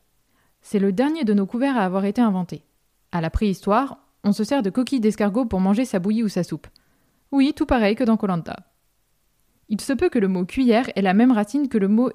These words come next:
escargot en latin. Donc, la cuillère est l'ancêtre des couverts depuis quarante-cinq mille avant notre ère. On retrouve des cuillères dans différents matériaux, coquilles, bois, os ou même céramique vers moins neuf mille. Le couteau,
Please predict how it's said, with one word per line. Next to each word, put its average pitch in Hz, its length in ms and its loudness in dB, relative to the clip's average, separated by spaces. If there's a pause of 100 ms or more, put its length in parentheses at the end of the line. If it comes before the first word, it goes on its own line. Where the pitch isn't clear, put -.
escargot 240 440 -2
en 202 80 2
latin. 180 240 -6 (840)
Donc, 208 380 0
la 202 160 0
cuillère 247 320 -2
est 185 60 0
l'ancêtre 226 400 -2
des 180 100 -4
couverts 202 380 -2
depuis 226 440 -4
quarante-cinq 233 440 2
mille 233 140 4
avant 185 180 -2
notre 165 200 -8
ère. - 220 -18 (880)
On 190 80 -4
retrouve 214 340 -2
des 226 120 0
cuillères 240 320 0
dans 196 100 0
différents 220 340 0
matériaux, 196 540 -2 (340)
coquilles, 233 460 0
bois, 220 320 4
os 269 340 0
ou 202 60 -2
même 208 380 4
céramique 233 500 0
vers 185 160 0
moins 208 140 2
neuf 185 200 -2
mille. 156 240 -8 (1200)
Le 175 180 -2
couteau, 285 340 -4